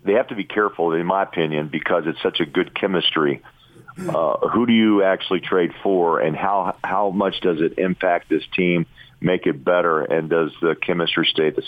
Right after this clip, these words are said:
same? Those are always dangerous moves for anyone, um, no matter what sport it may be. But, gosh, I'd say it will be tough. Uh, there's only a handful of guys who come in and just make that impact with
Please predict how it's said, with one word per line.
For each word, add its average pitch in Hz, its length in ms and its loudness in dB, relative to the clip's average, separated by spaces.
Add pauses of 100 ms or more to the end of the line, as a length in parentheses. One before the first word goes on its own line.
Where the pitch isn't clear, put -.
same? 76 360 0 (500)
Those 92 160 0
are 95 60 2
always 90 340 0
dangerous 80 560 -4
moves 82 360 2
for 78 220 0
anyone, 76 480 0 (480)
um, 76 480 0
no 85 80 2
matter 85 240 0
what 80 240 0
sport 80 320 2
it 71 60 -2
may 73 180 0
be. 76 440 2 (580)
But, 87 280 0 (800)
gosh, 98 260 0
I'd 90 200 -2
say 90 180 4
it 85 80 2
will 101 160 2
be 104 140 2
tough. 82 340 0 (360)
Uh, 82 380 0
there's 92 380 0
only 98 260 2
a 92 120 2
handful 92 440 0
of 80 60 -2
guys 82 360 2
who 85 80 -2
come 82 240 -2
in 82 180 2
and 76 100 0
just 78 240 0
make 82 320 0
that 78 160 2
impact 78 560 0
with - 120 -10